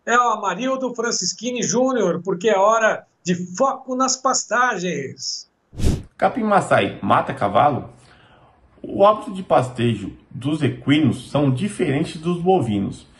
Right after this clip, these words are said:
Speaker 2: Então, quando a gente vai fazer a implantação, é, de um sistema de pastejo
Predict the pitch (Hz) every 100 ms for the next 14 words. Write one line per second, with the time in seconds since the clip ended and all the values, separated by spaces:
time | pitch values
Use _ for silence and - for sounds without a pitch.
0 | - - - _ 202 208 240 240 247 311
1 | - 139 135 135 120 113 - 113 117 143
2 | 185 180 165 123 - 110 104 92 - _
3 | _ _ 104 98 98 98 90 127 131 -
4 | 127 - 117 110 101 - - - - -
5 | 107 - 101 110 - 110 104 92